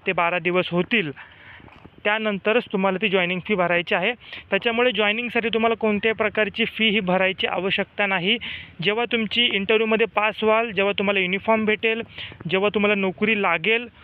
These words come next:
नोकरी लागल्यानंतर दहा ते बारा दिवसानंतर तुम्हाला ही अमाऊंट भरायची आहे. ठीक आहे, अर्ज करण्यासाठी बघू शकता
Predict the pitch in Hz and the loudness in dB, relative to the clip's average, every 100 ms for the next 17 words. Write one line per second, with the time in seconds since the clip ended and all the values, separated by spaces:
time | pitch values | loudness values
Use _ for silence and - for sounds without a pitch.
0 | - 180 196 190 208 202 180 160 175 170 | -8 0 0 2 0 2 0 0 0 0
1 | 226 247 220 220 - - - 170 180 185 | 0 0 0 0 -2 -12 -8 0 0 0
2 | 220 180 180 185 180 185 202 196 226 208 | 0 2 2 0 0 0 0 0 0 0
3 | 202 202 202 202 196 - 175 170 190 208 | -2 0 0 0 0 0 0 2 2 0
4 | 175 165 160 160 - - 170 151 131 - | -2 0 0 0 -2 -2 -2 -2 -6 -10
5 | - - - 220 220 247 247 - - 185 | -20 -16 -2 0 0 -2 -6 -12 -4 0
6 | 214 254 262 233 240 233 233 233 233 240 | 0 0 0 0 0 0 2 2 2 0
7 | 220 - | -2 0